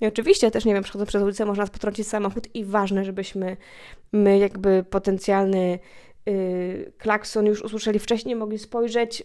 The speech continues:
pobiec. Żeby pobiec, to potrzebujemy, żeby się aktywizował właśnie cały ten system, o którym wspomniałam, czyli żeby krew dopłynęła do mięśni i tak dalej, i tak dalej. No ale jednak tych sytuacji jest znacznie mniej,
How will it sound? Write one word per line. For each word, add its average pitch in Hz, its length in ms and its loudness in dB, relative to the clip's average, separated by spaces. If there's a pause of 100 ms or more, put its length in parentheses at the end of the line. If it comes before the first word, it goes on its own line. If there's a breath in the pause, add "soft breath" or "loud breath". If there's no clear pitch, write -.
pobiec. 226 600 2 (680 soft breath)
Żeby 208 200 -2
pobiec, 226 300 2
to 220 80 -6
potrzebujemy, 202 580 0
żeby 202 160 -6
się 208 100 -4
aktywizował 208 560 -2
właśnie 208 260 -6
cały 208 240 -2
ten 214 160 -2
system, 226 260 -12
o 220 40 -8
którym 220 200 -8
wspomniałam, 262 460 -2
czyli 190 240 -4
żeby 185 260 -6 (260 soft breath)
krew 226 160 -2
dopłynęła 233 380 4
do 247 100 8
mięśni 269 380 2
i 349 80 0
tak 262 180 0
dalej, 233 180 2
i 220 40 -2
tak 208 140 -4
dalej. 196 340 -2 (920 soft breath)
No 277 80 0
ale 320 140 2
jednak 320 280 0
tych 302 140 -2
sytuacji 262 300 0
jest 226 80 -2
znacznie 208 300 -4
mniej, 226 240 0